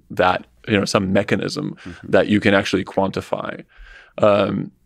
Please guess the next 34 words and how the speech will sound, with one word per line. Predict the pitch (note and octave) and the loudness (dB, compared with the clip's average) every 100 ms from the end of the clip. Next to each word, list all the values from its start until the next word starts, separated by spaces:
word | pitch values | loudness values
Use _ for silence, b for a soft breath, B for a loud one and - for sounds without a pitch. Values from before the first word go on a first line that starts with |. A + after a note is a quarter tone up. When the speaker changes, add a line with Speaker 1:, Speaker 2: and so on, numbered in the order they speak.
| _ _ _ _ _ | _ _ _ _ _
Speaker 1:
that's | - A2+ D3 | 0 0 0
the, | - A#2 G2+ | 0 2 2
that's | - B2+ | 2 0
the | - | 0
fun | - A2+ A2 | -2 -2 -2
part | - G2 | -2 -2
of | F#2+ | -2
astrophysics. | - - - - - - - _ | -6 -6 -12 -12 -12 -12 -14 _
Just | - C3+ D#3 | 0 0 0
kind | - E3 | 0 0
of | B2 | 0
simulating | - - A2 G#2 G#2 G#2+ | -2 -2 0 0 0 -2
things | - G2 G2 | -2 -4 -4
in | F#2+ | -8
extreme | - - A2 G#2 | -10 -8 -4 -4
detail | G#2+ G#2+ B3 - E2+ E2 F2 - b b b b _ | -2 -2 -2 -6 -4 -4 -4 -8 b b b b _
is, | G2+ F#2+ G2 - - - _ | 2 4 0 -4 -8 -10 _
will | - A2 | 0 0
cool, | - C#3 B2 - | 2 4 4 2
will | A2+ | 2
make | A2+ C3+ | 4 2
cool | - C#3 | 4 2
visualizations, | G#2 G2+ G2+ F#2 - G#2+ A2 - F2+ F2+ - | 4 2 2 0 0 2 2 0 -6 -8 -10
but | G2+ | -2
that | F#2+ F#2 | -2 -2
doesn't | - A2+ A#2+ G#2 | 0 0 0 0
get | G#2 - | 0 -2
to, | - - - - - _ _ _ | -4 -4 -4 -6 -14 _ _ _
doesn't, | A2 A2+ - - F3+ | -6 -6 -12 -18 0
doesn't | A#2+ B2+ | 2 4
get | G#2+ G#2 | 2 2
you | G#2 | 0
to | - - G2+ G2+ - - | 0 2 2 2 -4 -2
any | G2+ G2+ F#2+ - | 2 4 2 0